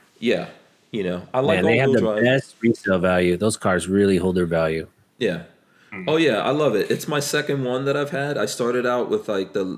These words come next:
Speaker 1: the, the second gen, and this one that I have now is a first gen,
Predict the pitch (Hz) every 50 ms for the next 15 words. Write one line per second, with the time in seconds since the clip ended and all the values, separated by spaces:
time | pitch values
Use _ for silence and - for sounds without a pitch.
0 | - 73 98 95 98 92 92 92 85 - - - 90 - - 104 98 - 117 107
1 | 107 104 110 110 110 110 117 117 - - 98 90 92 92 95 95 - - 107 101
2 | 101 98 92 92 92 92 92 87 92 92 90 87 87 87 - - 92 87 85 -
3 | - 101 95 95 92 95